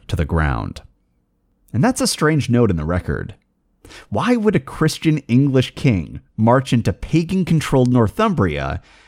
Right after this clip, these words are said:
and burn down a Christian minster? Well, likely because it was one of Archbishop Wulfstan's minsters.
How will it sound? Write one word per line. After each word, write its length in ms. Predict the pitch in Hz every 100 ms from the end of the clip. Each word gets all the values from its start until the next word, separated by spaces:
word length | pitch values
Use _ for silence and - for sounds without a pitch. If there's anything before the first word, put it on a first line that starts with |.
| _ -
and 220 | 131 127
burn 220 | 123 120 120
down 200 | 113 110
a 60 |
Christian 580 | - - 90 - 87 82
minster? 600 | 104 104 - 69 50 90 _ _ _ _ _ _ _ _ _ _ _ -
Well, 380 | 127 180 190 160 _ _ _ _ -
likely 480 | 98 165 165 170 170
because 340 | 156 143 139
it 40 | 139
was 180 | 117
one 160 | 123 123
of 100 | 113
Archbishop 580 | 113 110 - 110 107 -
Wulfstan's 640 | 101 120 - 82 71 67
minsters. 680 | 76 67 - 69 50 -